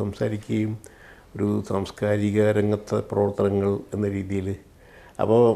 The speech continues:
<clears throat> പഴയ ഞങ്ങളുടെ ഭീകരവാദ സമീപനത്തിൽ കുറച്ചളവ്, കുറച്ച് മാറ്റം വന്ന്, വന്ന് തുടങ്ങിയിട്ടുണ്ട്, പൂർണ്ണമായിട്ടില്ലെങ്കിലും. രാഷ്ട്രീയ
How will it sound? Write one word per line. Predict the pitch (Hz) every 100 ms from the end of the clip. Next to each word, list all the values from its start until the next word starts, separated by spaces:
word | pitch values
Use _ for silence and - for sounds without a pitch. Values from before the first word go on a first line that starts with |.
| - -
<clears throat> | 107 107 95 87 82 -
പഴയ | 104 113 117
ഞങ്ങളുടെ | 123 120 117
ഭീകരവാദ | 110 110 120 123 131 127 -
സമീപനത്തിൽ | 117 117 117 113 - 127 123
കുറച്ചളവ്, | 117 - 139 117 113 110 - - - - -
കുറച്ച് | 110 - 123
മാറ്റം | 107 107 113
വന്ന്, | 113 113 - - 120 - - -
വന്ന് | 131 127
തുടങ്ങിയിട്ടുണ്ട്, | 135 117 135 139 117 92 - -
പൂർണ്ണമായിട്ടില്ലെങ്കിലും. | 113 104 123 113 107 85 80 - - - - -
രാഷ്ട്രീയ | 90 - 120 123